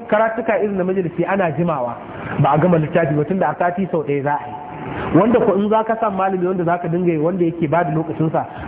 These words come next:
za ga kullum sai an yi karatun. Karatun da za ka tara a cikin shekara biyu, uku,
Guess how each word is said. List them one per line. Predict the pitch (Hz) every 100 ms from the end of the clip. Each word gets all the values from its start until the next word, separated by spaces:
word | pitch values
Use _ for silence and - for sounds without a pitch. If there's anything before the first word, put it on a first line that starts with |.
| 147
za | 190
ga | 156 -
kullum | 214 214 214
sai | 220 196
an |
yi | 202
karatun. | 190 131 113 127 - - - - - - - - - -
Karatun | 175 170 175 233
da | 196
za | 175 202
ka | 190 -
tara | 180 190 170 135
a | -
cikin | 185 180
shekara | 165 143 180 156
biyu, | 131 160
uku, | 180 -